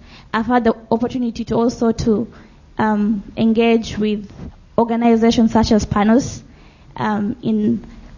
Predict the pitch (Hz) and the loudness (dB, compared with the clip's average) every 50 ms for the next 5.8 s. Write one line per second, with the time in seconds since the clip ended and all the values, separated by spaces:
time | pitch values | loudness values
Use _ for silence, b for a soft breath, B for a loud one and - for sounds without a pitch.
0 | - - - - - 208 202 - 117 107 113 - - 208 - - - - - _ | -18 -16 -8 -4 -2 0 0 0 0 0 -2 -2 -4 -6 -8 -14 -20 -20 -20 _
1 | - - - - - 214 214 214 214 214 - - - - - - - _ - _ | -20 -18 -8 -4 -2 0 0 0 -2 -6 -8 -14 -14 -14 -14 -18 -20 _ -20 _
2 | _ - - 240 208 214 - - - 190 196 214 208 233 226 - - - 233 220 | _ -10 -8 -8 -8 -10 -12 -12 -12 -4 -2 0 0 0 -2 -4 -4 -6 -6 -6
3 | - 247 233 226 220 214 226 214 - 220 220 220 240 226 - - - - B B | -6 -8 -6 -6 -6 -6 -8 -8 -6 -4 -2 -2 -2 -2 -4 -8 -16 -18 B B
4 | B B B B - - 240 220 208 233 233 233 - - 240 240 226 226 233 B | B B B B -2 0 0 2 2 2 0 0 -2 -4 -2 0 0 -2 -2 B
5 | B B B - 214 233 233 233 - 233 208 - - 247 240 208 | B B B -4 -2 -2 -2 -2 -2 -4 -6 -6 -4 -4 -4 -4